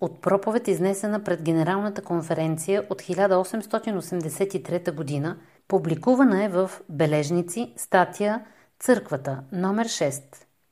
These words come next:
от съставителите. Ако видите хора, които поставят под съмнение свидетелствата, намират им грешки и се стремят да премахнат влиянието им върху хората,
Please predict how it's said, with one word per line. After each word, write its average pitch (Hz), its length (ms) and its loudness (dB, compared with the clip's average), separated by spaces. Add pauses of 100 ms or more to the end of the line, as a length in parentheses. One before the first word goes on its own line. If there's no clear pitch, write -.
(280)
от 214 160 -2
съставителите. 147 920 -2 (2000)
Ако 170 240 0
видите 262 340 0
хора, 226 280 4
които 233 300 0
поставят 214 460 0
под - 140 -8
съмнение 190 440 0
свидетелствата, 170 880 -2 (880)
намират 240 380 4
им 196 120 2
грешки 208 360 2
и 185 40 -2
се - 140 -4
стремят 175 400 2
да 170 120 4
премахнат 170 540 0
влиянието 170 460 0
им 156 100 0
върху 147 260 -2
хората, 165 540 -2